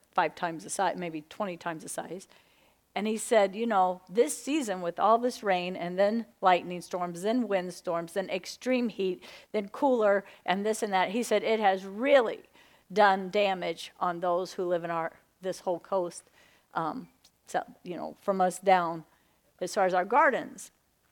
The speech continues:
And he said, "So you have to go and sow now, because if you live here, we actually have enough warm weather. If you sow the right things, you'll start producing something in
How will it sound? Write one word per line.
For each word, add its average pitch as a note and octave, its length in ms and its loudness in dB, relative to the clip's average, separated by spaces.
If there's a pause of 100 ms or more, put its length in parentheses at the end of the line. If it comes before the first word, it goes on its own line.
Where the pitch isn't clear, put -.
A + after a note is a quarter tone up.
(420)
And G#3 140 -4
he G3+ 60 -6
said, G3+ 320 2
"So G3+ 400 2 (400)
you G#3+ 140 0
have A#3 280 6
to A#3+ 100 -6
go G3 420 4 (120)
and G3 180 -6
sow G3 520 4
now, G3+ 560 -2 (560)
because F#3 260 -2
if F#3+ 100 -10
you G#3+ 100 -2
live A3+ 200 2
here, C4 360 0
we G3+ 140 -4
actually G3+ 360 -2
have G3+ 200 -2
enough F#3+ 300 -4
warm G3 240 -4
weather. F#3 480 2 (240)
If F3+ 160 -8
you F#3+ 80 -6
sow G3+ 240 2
the F#3+ 100 -2
right F#3 260 4 (120)
things, G3+ 420 -2 (300)
you'll F#3+ 120 0
start F#3+ 380 4
producing F3+ 640 -4
something F3 640 -4
in E3+ 380 -6